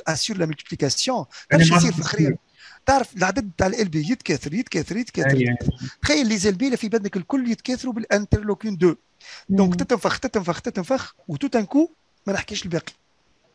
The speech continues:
Speaker 2: واضح.
Speaker 1: واضح؟ احنا بالال بي سيليكسيونيو بس، والشخص المريض يصير له غونفلاج. واضحة؟
Speaker 2: مهم.
Speaker 1: بس
Speaker 2: أي.
Speaker 1: ال بي sélectionné.
Speaker 2: Ouais.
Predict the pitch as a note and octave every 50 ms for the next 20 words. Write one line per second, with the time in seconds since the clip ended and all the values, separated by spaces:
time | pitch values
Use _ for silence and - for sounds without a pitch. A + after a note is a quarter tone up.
0 | _ _ _ _ _ _ - C3 B2 B2 A#2+ A#2+ - - - - - - - _
1 | _ _ _ - G3 A3 G3+ G3+ G3 - - - - - - C#4 A#3 - - A3
2 | G3 F3 - - - - _ - D3+ G#3+ A3 - - A3 G3+ G3 E3+ D#3+ C#4+ D#4
3 | C4+ G#3 - A3 G3 G3+ - - - - F#3 G3+ B3+ B3+ G3+ E3+ D3+ D3+ A#3 A#3
4 | - - - - - - _ _ _ _ _ _ _ - - - D#3 D#3 - -
5 | - C4+ - - - - F#3+ F3 E3 D#3+ D#3+ D#3 D#3+ F#3 A#3 C#4 - _ _ _
6 | _ _ _ _ _ _ - F#3 C3+ - - B3 B3+ A#3+ F#3+ A3 A3+ - - F3+
7 | - - - - - - - _ _ _ - _ _ - - - _ _ _ _
8 | _ _ _ _ _ _ _ _ _ - - F3+ G3 F#3+ - F3+ B2+ B2+ B2 A#2
9 | C3 C#3+ D3 C#3+ D3 - - _ - - B2+ D3+ D#3+ D3 C#3+ C#3+ C#3+ D3 - -
10 | G3 A3 - A3 A3 A3 E3+ D#3+ F3 D3 - - _ _ _ _ _ _ _ _
11 | _ _ _ - - - - C3 C3 - - - - F#3+ G3 A#3+ C#4+ D4 -